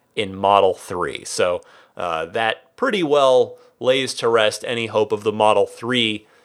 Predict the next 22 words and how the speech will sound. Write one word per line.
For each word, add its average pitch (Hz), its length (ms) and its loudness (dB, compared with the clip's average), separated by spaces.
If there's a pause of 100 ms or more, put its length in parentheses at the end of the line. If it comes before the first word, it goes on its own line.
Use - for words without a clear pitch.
(140)
getting 107 300 -2
a 98 120 -2
bioweapon 101 720 2
defense 107 400 -6
mode 90 400 -4
filtration 113 800 0
system 92 580 -4
anytime 98 680 0 (480)
in 87 160 -4
the 85 60 -4
near 78 220 -6
future. - 540 -12 (960)
A - 320 -20
couple 226 220 4
more 196 200 4
things 175 340 0
from 131 220 -2
Elon 135 420 4
on 113 240 2
Twitter 131 320 2
this 117 220 -4
week. 117 340 -4